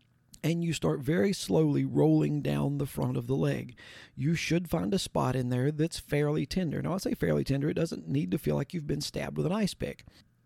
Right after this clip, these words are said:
Rolling up and down the leg, just up and down. And I, I see people when they do this, I say, "Roll down fairly slow," and they're just, boom, they're at the knee. Wham, they're back up at the hip.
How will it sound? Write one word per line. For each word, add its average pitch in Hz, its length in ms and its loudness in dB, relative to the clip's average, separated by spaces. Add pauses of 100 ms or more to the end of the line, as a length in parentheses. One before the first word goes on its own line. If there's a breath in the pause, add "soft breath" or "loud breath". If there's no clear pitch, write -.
(160)
Rolling 165 580 8 (160)
up 160 240 2
and 175 140 4
down 165 200 6
the 160 60 6
leg, 147 220 4
just 123 140 -4
up 135 220 -4
and 131 100 -2
down. 135 200 0
And 139 140 -4
I, 139 180 -2 (120)
I 131 100 -6
see 170 220 -4
people 151 280 -2
when 135 100 0
they 131 60 0
do 143 140 2
this, 147 160 -2
I 143 80 0
say, 135 220 -2
"Roll 135 260 0
down 143 220 0
fairly 143 340 0
slow," 151 440 0
and 131 260 -4
they're 143 180 0
just, 139 240 -6 (140)
boom, 147 340 8
they're 131 180 0
at 131 100 -2
the 143 60 -4
knee. 139 340 -4 (180 loud breath)
Wham, 139 380 -2
they're 131 120 -6
back 123 240 -8
up 147 120 -6
at - 80 -6
the 135 80 -2
hip. 139 240 2